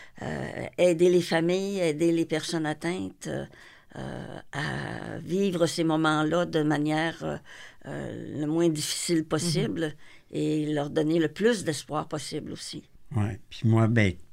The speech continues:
Speaker 3: tu sais, comme pharmacien, ben, c'est sûr que, euh, j'ai à côtoyer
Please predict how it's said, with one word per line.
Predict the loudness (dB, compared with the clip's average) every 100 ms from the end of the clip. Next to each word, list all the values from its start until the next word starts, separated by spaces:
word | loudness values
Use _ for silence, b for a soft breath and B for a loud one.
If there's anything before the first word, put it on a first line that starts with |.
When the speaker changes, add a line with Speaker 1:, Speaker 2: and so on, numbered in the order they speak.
| -8
Speaker 3:
tu | -2
sais, | 0
comme | 4 4 4
pharmacien, | 2 2 2 0 0 0 2 4
ben, | 2 0
c'est | -2
sûr | 2 4 4 4
que, | 0 0 -2 B B B B 0
euh, | 2 4 2 0
j'ai | 0 -4 -4 -2 0 0
à | -2
côtoyer | -2 -4 -2 0 2 2 0 0